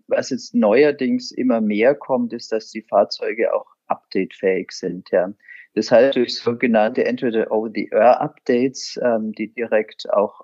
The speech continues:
ähm, sozusagen auf dem Parkplatz passieren können oder auch Updates in der Werkstatt, kann die Security wieder erhöht werden. Das ist ziemlich ähnlich wie beim normalen Smartphone zum Beispiel, wo ja auch regelmäßig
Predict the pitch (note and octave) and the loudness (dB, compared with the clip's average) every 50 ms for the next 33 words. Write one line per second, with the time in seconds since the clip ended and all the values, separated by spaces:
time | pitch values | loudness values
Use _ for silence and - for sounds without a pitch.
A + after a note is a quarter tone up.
0 | - G#2+ G2 G2 F#2+ G2 - - G#2 G2 F#2 F#2 G2 G#2 G2+ - G#2 G#2+ - - | -4 -2 -2 -2 -4 -8 -8 -6 -6 -6 -6 -8 -10 -10 -6 -2 -2 -2 0 0
1 | D3 C#3 C#3 - - - C3 - - C3 B2 B2 B2+ _ - B2+ A#2+ A#2 - - | -2 -2 -2 -2 -8 -8 -8 -4 -2 -2 -2 -2 -4 _ -6 -6 -4 -4 -4 -4
2 | A2+ A2 A2 G#2+ G#2 - G2+ A2 - _ _ - G2+ G2+ G#2 - B2 A#2 G#2+ G2+ | -2 0 0 0 0 2 0 -2 -2 _ _ 0 0 0 0 -4 -6 -2 -2 -2
3 | F#2+ - F#2+ G2+ - - - - - C#3 C3 C3 _ _ _ - - - - - | 0 2 2 2 2 0 -2 -4 0 0 0 0 _ _ _ -20 -20 -20 -20 -20
4 | _ - - B2 A2 A2+ A2+ B2+ A#2+ A2+ A2+ A2+ - - - - B2+ - - - | _ -2 2 4 4 6 6 4 4 4 2 0 -4 -14 -8 -8 -8 -8 -4 0
5 | C3 A#2+ B2+ B2 - C#3 B2+ A#2+ B2 A#2 A#2+ A2 - - A2 G#2 - A#2 A2+ C3 | 2 2 2 2 2 -2 0 0 2 2 2 2 2 2 -4 -4 -2 0 2 2
6 | - - - - - A2 G2+ G2+ G#2+ - D#3 D#3+ F3+ F3+ E3 _ - - - - | 2 0 -4 -4 0 0 0 0 -2 -4 -4 -4 -4 -6 -8 _ -20 -20 -20 -14
7 | _ - A#2+ B2 D3+ D#3 - - D#3 D3+ E3 D3+ C3 A#2 A#2+ A#2+ A#2+ C#3+ D3 C#3+ | _ -2 0 2 2 2 2 0 0 0 0 -2 0 4 4 6 6 6 4 2
8 | C3+ - - C3 B2 B2+ B2+ A#2+ A#2 A2+ A2 G#2+ G2+ - _ - A2+ A#2 A2+ A2 | 0 -2 -4 -4 2 4 6 6 6 6 4 0 -2 -4 _ -4 -2 0 0 2
9 | G#2 G2 F#2+ G#2+ A2+ A#2 A2+ A2+ A3+ - C3 G2 A2 - - - D3 C3+ C#3 D3 | 2 2 2 2 2 2 0 0 -2 0 2 2 2 0 -2 -2 -2 0 0 -2
10 | - - C3 B2 A#2 A2 G#2 A#2 A#2+ - - B2+ A#2 G#2+ A2+ A2+ A#2 A#2+ G#2+ - | -4 -2 0 4 6 6 6 4 2 -2 -4 -4 -4 0 0 2 2 4 4 4
11 | A#2+ B2+ - - - A2 A2+ B2+ C3 C#3+ C3 A2+ A2 G#2 G2 A2+ C3 - - C3+ | 2 0 -2 -2 -2 0 0 2 2 0 0 0 0 0 0 0 -2 -2 -4 -8
12 | B2 - - - | -8 -8 -10 -14